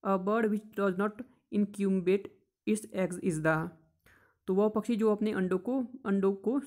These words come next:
सेता नहीं है, तो कौन सा है? कुकू, ऑप्शन बी, कोयल।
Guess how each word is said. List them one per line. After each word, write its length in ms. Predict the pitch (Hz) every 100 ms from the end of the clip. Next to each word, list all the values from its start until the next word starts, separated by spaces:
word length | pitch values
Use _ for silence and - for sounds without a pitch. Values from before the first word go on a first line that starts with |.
| - -
सेता 380 | - 165 196
नहीं 380 | 254 214 175 208
है, 340 | 202 226 269 - - - _
तो 80 | 180
कौन 180 | 185 185
सा 120 | 185
है? 420 | 190 277 330 - _ _ _ _
कुकू, 500 | 185 170 233 294 269 -
ऑप्शन 320 | 175 - 170
बी, 260 | 165 233 285
कोयल। 580 | - 175 165 240 302